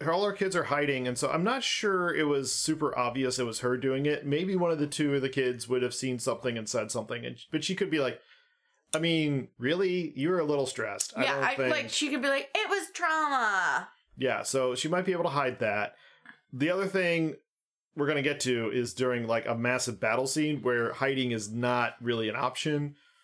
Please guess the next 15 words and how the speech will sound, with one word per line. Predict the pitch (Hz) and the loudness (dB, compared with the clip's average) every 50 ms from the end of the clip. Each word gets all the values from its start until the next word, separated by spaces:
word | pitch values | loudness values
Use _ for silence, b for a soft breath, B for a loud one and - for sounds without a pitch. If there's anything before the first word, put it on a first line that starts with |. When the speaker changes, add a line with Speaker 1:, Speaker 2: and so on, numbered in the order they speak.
| b b b b b | b b b b b
Speaker 1:
So, | - - - 135 123 117 113 113 110 107 107 110 - _ _ _ _ _ _ _ _ _ _ _ - | -8 -4 -2 0 2 2 2 2 2 0 -2 -4 -8 _ _ _ _ _ _ _ _ _ _ _ -4
maybe. | 127 120 113 107 104 107 - B B B B B | -2 0 0 0 -2 -6 -12 B B B B B
Speaker 2:
Maybe. | 214 196 165 - - - 113 - - _ _ _ _ | -8 -8 -8 -8 -12 -14 -14 -14 -16 _ _ _ _
Speaker 1:
But | - 165 156 147 147 135 139 - - _ _ _ _ _ _ _ _ _ _ 269 | -2 0 0 0 0 -2 -2 -6 -16 _ _ _ _ _ _ _ _ _ _ -4
we | 175 147 147 | -2 0 0
see | 143 - 175 175 165 160 151 147 - | 2 2 2 2 4 2 2 2 0
after | 151 143 160 156 151 | 0 0 0 0 2
the | 147 139 135 | 2 2 2
earthquake | 139 139 139 - 135 123 - | 2 2 0 0 0 2 0
a | 117 | 0
monster | 117 113 117 123 127 123 - 127 113 | 0 0 0 0 0 0 0 0 2
rising | 107 113 113 110 - 127 117 | 2 2 2 0 -2 -2 -4
from | - 110 107 | -4 -6 -6
the | 107 | -6
Thames | - - - 98 113 117 117 123 147 165 175 - - - | -6 -6 -6 -4 -2 -2 -2 -2 -2 -2 -4 -4 -6 -8